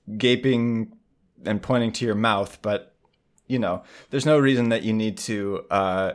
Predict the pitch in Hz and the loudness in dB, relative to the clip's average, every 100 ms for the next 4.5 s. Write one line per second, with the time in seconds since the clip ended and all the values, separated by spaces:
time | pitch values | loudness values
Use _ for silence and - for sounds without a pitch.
0 | - - 127 113 107 110 - 117 - 104 | -8 -4 0 2 0 -4 -6 -6 -4 -4
1 | - 101 98 113 117 110 107 117 113 101 | -2 0 0 2 2 2 0 -2 -2 -4
2 | 95 104 98 95 80 101 98 123 110 - | 0 0 0 -2 -4 -6 -4 -4 -4 -4
3 | 98 - 98 110 110 - 92 - 95 78 | -6 -4 -4 0 0 0 -6 -6 -6 -8
4 | - - 85 67 - | -10 -4 -2 -2 -6